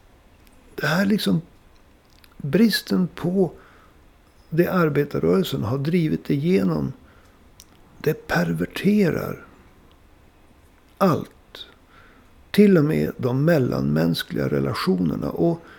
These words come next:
jag älskar U S A på många sätt. Jag älskar människorna och deras oerhörda nyfikenhet. Och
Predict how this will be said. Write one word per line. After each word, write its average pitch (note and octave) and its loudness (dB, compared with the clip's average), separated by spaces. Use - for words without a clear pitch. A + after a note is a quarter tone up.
jag G#3 6
älskar F3+ 2
U C#3+ 0
S - -4
A C2+ -4
på - -10
många B1 -6
sätt. - -14
Jag D3 -2
älskar C#3 -2
människorna D#3 0
och D3 0
deras D3 0
oerhörda D3 2
nyfikenhet. D3+ 0
Och - -2